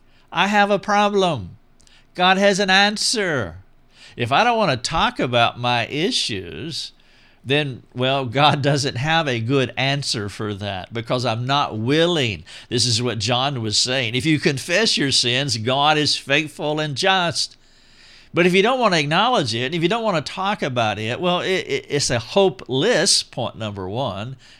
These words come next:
There is hope in acknowledging it. Number two, it's integrity. It's just being factual about the reality of what it looks like living as boots on the ground.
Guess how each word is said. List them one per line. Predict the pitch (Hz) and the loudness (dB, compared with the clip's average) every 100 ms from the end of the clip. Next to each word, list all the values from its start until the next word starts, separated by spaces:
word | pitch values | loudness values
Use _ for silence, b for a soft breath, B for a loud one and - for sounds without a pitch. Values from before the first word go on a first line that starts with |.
| B | B
There | 113 | -2
is | 117 - | -2 -2
hope | - 165 165 | 0 0 0
in | 120 117 | -4 -6
acknowledging | 80 104 101 107 101 131 | -6 -6 -6 -6 -6 -6
it. | 131 | -2
Number | 156 143 | -2 0
two, | 123 - 196 190 | -2 2 4 4
it's | 117 151 | 2 0
integrity. | 170 139 - 180 190 220 175 117 117 113 147 196 135 - b b b b | 0 -2 -4 -2 -2 -2 -4 -4 -4 -4 -4 -4 -6 -10 b b b b
It's | - 143 | 0 2
just | 202 160 | 2 4
being | 185 165 | 2 2
factual | - 175 202 - 165 156 | 0 4 4 2 0 0
about | 143 131 | 0 0
the | 135 | 0
reality | 135 131 170 202 139 131 | 0 2 2 0 0 0
of | 151 | 0
what | 117 131 | 0 0
it | 139 | 0
looks | 87 139 226 - | -2 -2 0 -2
like | 127 131 - | 0 0 -2
living | 120 139 143 160 | 0 -2 0 -4
as | 139 110 | -4 -2
boots | 120 170 - | -2 -2 -4
on | 147 | -4
the | 147 | -4
ground. | 151 170 180 170 131 | -4 -2 -2 -2 -4